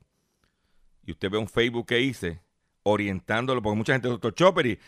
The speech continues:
y qué está pasando con Goya? ¿Y qué usted recomienda? ¿Y qué co-?". Yo le voy a decir a través de un Facebook Live que hice sobre lo que está pasando, qué marcas venden, qué producto, qué sustituto puedes as-, tener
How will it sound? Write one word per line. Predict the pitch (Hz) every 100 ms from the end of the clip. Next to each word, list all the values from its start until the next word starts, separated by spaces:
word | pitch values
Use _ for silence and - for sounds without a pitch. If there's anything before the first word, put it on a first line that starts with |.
| -
y | -
qué | -
está | 131 143
pasando | 135 127 123 120
con | 104 113
Goya? | 127 170 170 139
¿Y | 113
qué | 117
usted | 101 123
recomienda? | 117 110 110 120 151 160 135
¿Y |
qué | 101 117
co-?". | 127 127 120 - _
Yo | - 90 107
le |
voy | 117 120
a | 123
decir | 120 143 139 - _ _
a | 95
través | 87 85 101 117
de | 104 95 - _ -
un | 90
Facebook | - 107 107 113
Live | 117 120
que | - 104
hice | 120 - 80 78 _ _ _ _ _ _ _ _ _ _ _ _ _ _ _ _
sobre | 101 92
lo | 92
que | 82
está | 90 87
pasando, | 101 120 113 92 87 -
qué | 113
marcas | 110 107 - 95
venden, | 95 113 107 90 90 95 _ _ _ _ _ _ _ _ _
qué | 117 113
producto, | 113 110 123 - - 95 95 - _ _ _ _ _ _ _ _ _
qué | 120 117
sustituto | 139 123 127 107 131 135 104
puedes | 104 104 110
as-, | 110 -
tener | 107 104 98 95